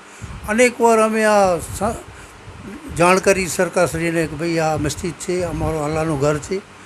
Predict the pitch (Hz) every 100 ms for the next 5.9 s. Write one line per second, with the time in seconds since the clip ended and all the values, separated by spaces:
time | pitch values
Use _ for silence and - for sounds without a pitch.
0 | - - - - 151 165 202 220 220 226
1 | 220 196 127 123 151 - 220 196 220 202
2 | 175 185 214 226 214 220 202 226 233 220
3 | - 180 202 202 214 208 147 175 185 196
4 | 190 202 202 165 156 175 156 175 190 190
5 | 190 190 214 233 214 165 131 -